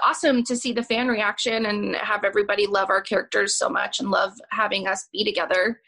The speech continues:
Um, when the fans love what you're doing, that kind of shows you you're doing it right. So, um, yeah, that was,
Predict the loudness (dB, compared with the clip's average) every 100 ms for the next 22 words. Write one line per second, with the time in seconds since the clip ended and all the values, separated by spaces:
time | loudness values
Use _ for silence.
0 | -20 -20 _ _ -2 0 0 -2 0 2
1 | 2 0 0 0 2 2 2 2 2 4
2 | 4 4 0 -2 -2 0 2 2 2 2
3 | 2 2 2 2 -2 0 0 -2 _ -4
4 | 0 2 0 -2 -8 -6 -4 -2 -2 -6
5 | -8 _ -12 -6 -2 -2 -4 -2 0 2
6 | 2 0 -4 -6